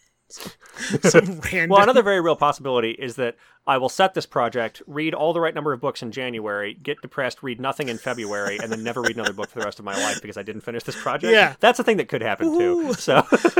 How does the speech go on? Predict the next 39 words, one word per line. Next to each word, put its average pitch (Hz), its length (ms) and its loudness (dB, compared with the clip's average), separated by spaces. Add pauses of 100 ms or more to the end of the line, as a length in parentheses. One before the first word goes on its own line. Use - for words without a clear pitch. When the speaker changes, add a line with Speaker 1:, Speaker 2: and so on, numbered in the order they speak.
(100)
Speaker 2:
<laughs> - 60 0
Speaker 1:
Well, 202 240 4
you 202 120 -4
know, 208 100 0
you 202 140 -4
gotta 220 280 6
keep 208 140 6
reading 226 180 8
for 226 100 8
the 202 120 6
big 185 160 2
read 190 220 -6
cast, 123 320 -6
Bill. 117 220 -6
That's 127 200 -8
like 160 140 -4
a, 147 80 -2
it's 143 100 -10
like 175 80 -4
an 156 60 -4
accountability 151 760 -6
thing. 123 120 -2
Speaker 2:
That's 117 80 -4
true. 87 140 -4
Speaker 1:
How 185 260 -4
else 180 160 -4
will 156 180 -10
we 127 240 -10
film? 160 380 -10
Yeah, 139 240 -4
I 135 100 -6
mean, 156 100 -6
I 180 60 0
don't 190 100 0
know 175 80 0
how 165 100 -2
I'm 175 100 -2
gonna 147 180 -4
finish. 147 500 -4